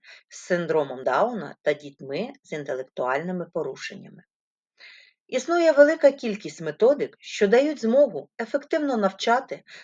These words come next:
та розвивати дітей із синдромом Дауна та інтелектуальними порушеннями.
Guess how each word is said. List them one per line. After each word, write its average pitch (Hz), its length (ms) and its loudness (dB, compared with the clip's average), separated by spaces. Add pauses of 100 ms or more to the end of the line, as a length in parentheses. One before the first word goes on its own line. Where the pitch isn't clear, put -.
та 214 100 4
розвивати 190 680 0
дітей 180 600 -6
із 143 220 -18
синдромом 139 640 -4
Дауна 220 580 0 (100)
та 170 260 -2
інтелектуальними 151 1000 -2
порушеннями. - 800 -10